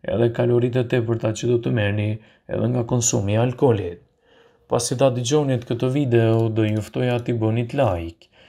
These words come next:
dhe ta shpërndanit atë në profilin tuaj në mënyrë që të informohen dhe miqtë e tu.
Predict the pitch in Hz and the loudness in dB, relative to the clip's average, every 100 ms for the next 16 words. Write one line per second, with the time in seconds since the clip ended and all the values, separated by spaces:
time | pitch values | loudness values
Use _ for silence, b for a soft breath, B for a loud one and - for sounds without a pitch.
0 | b - - 107 - 110 107 113 113 113 | b -10 -4 -4 -4 -2 2 2 2 0
1 | 113 120 117 - 113 - 110 117 127 139 | 0 -2 -4 -2 -6 -2 -2 -2 -2 -2
2 | 110 104 104 107 B B B - 101 98 | 0 2 0 -4 B B B -8 -4 0
3 | 95 110 123 120 117 113 113 123 - 135 | 0 0 -2 -2 -2 0 2 0 -2 -4
4 | 127 117 104 104 107 104 101 85 87 95 | 0 2 4 4 2 -2 -4 -6 -6 -4
5 | 117 - - 123 123 131 | -4 -4 -8 -8 -4 -4